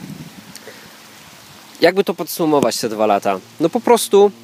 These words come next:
ta wolność jest dla mnie bardzo istotna i to, żebyśmy o tym pamiętali, że Odwyk jest miejscem, gdzie swobodnie możemy wymieniać właśnie te myśli,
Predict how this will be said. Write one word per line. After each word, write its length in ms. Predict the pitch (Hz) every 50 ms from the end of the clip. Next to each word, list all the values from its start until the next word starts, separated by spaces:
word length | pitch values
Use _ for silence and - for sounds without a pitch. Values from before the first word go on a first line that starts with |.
| - -
ta 120 | - 160 147
wolność 420 | 135 175 185 185 170 170 160 147
jest 120 | 147 139 147
dla 80 | 147
mnie 160 | 143 143 139
bardzo 300 | 123 131 135 139 127 127
istotna 640 | 127 120 113 113 - - 135 131 - - 117 104 101
i 120 | 101 101
to, 280 | - - 127 131 127 123 - - - - -
żebyśmy 420 | 127 117 127 131 123 120 - 127 120
o 60 | 117
tym 140 | - 127 117
pamiętali, 640 | - 123 117 120 117 120 120 120 117 113 104 104
że 120 | 101 104 110
Odwyk 300 | 123 127 131 127 117 123
jest 160 | 113 107 117
miejscem, 340 | 123 135 139 - - 139 127
gdzie 120 | 120 127
swobodnie 520 | - - - 127 120 143 151 143 147 143
możemy 340 | 131 127 123 127 135 131 131
wymieniać 640 | 120 123 120 131 139 151 180 202 196 175 147 120 120
właśnie 320 | 117 113 110 - 131 113
te 140 | - 131 113
myśli, 440 | 113 110 107 - - 123 139 160